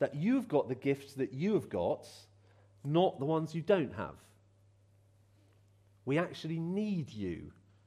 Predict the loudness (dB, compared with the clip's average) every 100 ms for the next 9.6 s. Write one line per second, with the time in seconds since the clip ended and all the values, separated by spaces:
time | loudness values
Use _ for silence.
0 | _ _ _ _ _ -6 0 4 4 4
1 | 2 -6 -12 -20 -20 _ _ -20 _ 0
2 | 2 2 0 0 0 0 -2 -2 -2 0
3 | 4 6 4 4 -2 -2 2 2 2 0
4 | 0 0 0 0 2 0 0 0 2 2
5 | -2 -8 -4 -4 -4 -2 4 6 6 2
6 | -4 -14 -20 _ _ -20 -20 -20 -20 _
7 | -8 6 8 8 6 0 0 0 -2 -2
8 | -4 -8 -6 -2 0 -2 -6 -10 -6 -6
9 | -2 -2 -2 -8 -14